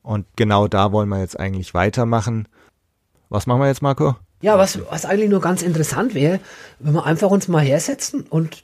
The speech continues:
Speaker 2: in diesem großen Berg an Fansigns, der vor uns liegt, einfach mal ein bisschen drum ru-, rumblättern.
Speaker 1: Ja.
Speaker 2: Da fallen mir bestimmt noch ein paar Anekdoten oder Geschichten ein.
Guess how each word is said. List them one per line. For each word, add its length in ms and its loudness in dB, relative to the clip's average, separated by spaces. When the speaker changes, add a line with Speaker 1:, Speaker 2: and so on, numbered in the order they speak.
Speaker 2:
in 180 0
diesem 220 -2
großen 340 2
Berg 560 0
an 200 0
Fansigns, 680 0
der 140 -2
vor 200 -4
uns 240 -6
liegt, 260 -4
einfach 220 2
mal 120 2
ein 60 0
bisschen 300 -4
drum 180 -2
ru-, 200 -4
rumblättern. 580 -2
Speaker 1:
Ja. 120 2
Speaker 2:
Da 240 0
fallen 260 0
mir 100 2
bestimmt 280 -4
noch 160 4
ein 80 2
paar 200 4
Anekdoten 540 -2
oder 180 0
Geschichten 560 -8
ein. 460 -2